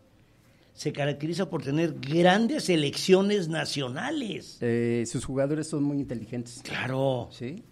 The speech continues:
Speaker 2: Neuer es el, el jugador que mueve, es
Speaker 1: La parte
Speaker 2: cuando
Speaker 1: de atrás, él manda
Speaker 2: Sí,
Speaker 1: ahí.
Speaker 2: sí, él es el que manda, ¿eh?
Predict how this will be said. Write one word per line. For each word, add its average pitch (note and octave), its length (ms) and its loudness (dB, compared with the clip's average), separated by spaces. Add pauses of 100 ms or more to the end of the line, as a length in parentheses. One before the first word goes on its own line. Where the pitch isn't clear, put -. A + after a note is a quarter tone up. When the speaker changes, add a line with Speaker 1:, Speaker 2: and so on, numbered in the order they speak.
(100)
Speaker 2:
Neuer D3+ 480 4 (920)
es C3+ 380 -6 (120)
el, A#2 280 -4
el A#2 100 -6
jugador A#2+ 420 -4
que - 80 -4
mueve, A#2 460 -2 (200)
es - 380 -10
Speaker 1:
La A2 100 -6
parte B2 180 0
Speaker 2:
cuando D#3 80 2
Speaker 1:
de F#3 80 2
atrás, F3 380 -2
él G3 160 0
manda G3 320 2
Speaker 2:
Sí, E3+ 40 2
Speaker 1:
ahí. B3 280 2
Speaker 2:
sí, C3+ 200 -2
él D3 140 0
es D3+ 120 -4
el D3 140 -2
que B2 100 -4
manda, G#2+ 400 -4 (440)
¿eh? A2 200 -6